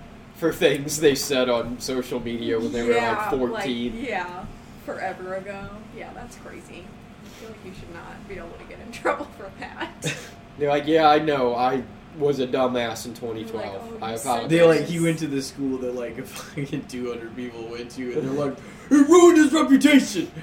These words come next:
Speaker 3: He
Speaker 2: <laughs>
Speaker 3: fucking," it's like, who gives a shit? Why are you fucking putting a microscope on me? What the fuck?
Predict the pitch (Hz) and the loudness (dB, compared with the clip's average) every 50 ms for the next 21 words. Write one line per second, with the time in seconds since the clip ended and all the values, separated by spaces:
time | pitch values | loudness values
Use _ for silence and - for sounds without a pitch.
0 | - - - 311 - - 226 254 269 254 - 262 247 - - - - 339 320 - | -14 -6 -2 -2 0 2 4 4 4 6 8 6 6 6 4 -2 0 0 0 -2
1 | 165 156 151 165 156 - - - - - - 165 160 - 160 165 165 175 165 160 | -2 -4 -6 -8 -8 -8 -10 -10 -12 -14 -12 -12 -10 -6 -4 -2 2 4 4 4
2 | 160 - - - - - - - - - - - - - - - - - - - | 2 -2 -8 -16 -18 -18 -20 -20 -20 -20 -20 -20 -20 -18 -18 -18 -18 -8 0 2
3 | 247 233 - 240 254 247 226 214 196 165 156 151 156 127 117 127 151 170 185 185 | 4 4 4 4 4 4 4 4 0 -2 -2 -4 -6 -6 -6 -2 0 2 2 2
4 | 180 180 180 180 190 175 170 165 165 156 151 147 196 196 - 175 165 156 156 170 | 0 -2 -4 -4 -4 -4 -2 -2 -4 -4 -2 -2 -2 -2 0 -2 -4 -2 0 0
5 | 180 175 - 175 175 165 - - 190 185 185 175 - 180 175 175 170 175 180 196 | 0 0 -2 -4 -6 -6 -6 -4 -4 -4 -2 -2 -4 -4 -2 -2 -2 -4 -4 -4
6 | 202 196 180 165 - - - - - - - - - - - - - - - - | -4 -4 -6 -8 -10 -12 -16 -20 -20 -20 -20 -20 -18 -18 -18 -18 -18 -20 -20 -16
7 | - - 160 175 180 180 185 170 - - 190 190 175 170 156 | -8 -4 -2 -2 -2 -2 -4 -4 0 2 4 4 4 4 2